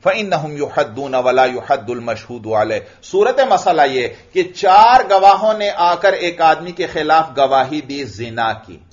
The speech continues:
और वो चारों अंधे हैं। अंधे तो अहले अदा ही नहीं है, ये तो गवाही दे ही नहीं सकते। तो ये गोया जिना का इल्जाम उस आदमी पर लगा रहे हैं, तो इन चारों को हद कज़फ लगाई जाएगी। दूसरी सूरत,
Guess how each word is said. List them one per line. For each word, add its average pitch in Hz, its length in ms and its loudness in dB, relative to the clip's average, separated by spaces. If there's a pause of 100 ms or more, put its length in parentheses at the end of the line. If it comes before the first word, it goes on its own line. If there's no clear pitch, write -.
और 202 180 2
वो 208 120 -2
चारों 226 680 4
अंधे 190 480 -2
हैं। 120 400 -12 (360)
अंधे 139 380 -4
तो 165 160 -4
अहले 147 500 -2
अदा 147 480 2
ही 202 200 4
नहीं 196 240 -6
है, 190 220 -4
ये 156 80 -4
तो 156 140 -6
गवाही 170 480 0
दे 175 240 0
ही 226 80 -4
नहीं 233 180 -8
सकते। 180 640 -2 (420)
तो 160 60 -2
ये 160 180 -2
गोया 156 240 0
जिना 151 340 -4
का 151 140 -6
इल्जाम 139 420 -2
उस 127 180 -12
आदमी 117 300 -4
पर 113 180 -8
लगा 101 320 -6
रहे 92 240 -12
हैं, 107 440 -16
तो 135 60 -6
इन 135 120 -6
चारों 147 500 2
को 147 140 -8
हद 120 480 -8
कज़फ 127 300 -4
लगाई 101 440 -8
जाएगी। 104 520 -14 (420)
दूसरी 226 340 -6
सूरत, 117 460 -6